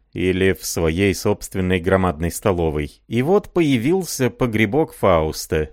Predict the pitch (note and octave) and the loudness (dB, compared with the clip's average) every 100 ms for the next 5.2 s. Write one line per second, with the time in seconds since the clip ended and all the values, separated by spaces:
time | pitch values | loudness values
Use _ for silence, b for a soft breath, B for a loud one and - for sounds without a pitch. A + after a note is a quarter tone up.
0 | _ - F2 - G#2 - - F2 - F2+ | _ -4 -4 0 0 0 -2 -2 -2 -2
1 | F2 G#2 B2+ - - G2 D#2+ F2+ G2 A2 | 0 0 -2 -4 -2 -2 0 0 0 -2
2 | F#2 F2 E2 - F2+ - G2+ - G#2+ - | -4 -4 -2 0 0 0 -4 -2 -2 -4
3 | - - _ _ _ E2 D#2+ - B2+ G2 | -10 -14 _ _ _ -6 -4 0 2 2
4 | C#2 C#2+ C#2 - F#2 - G#2+ - C#3 - | 0 -4 -4 2 2 2 -2 0 -2 -2
5 | - - | -8 -12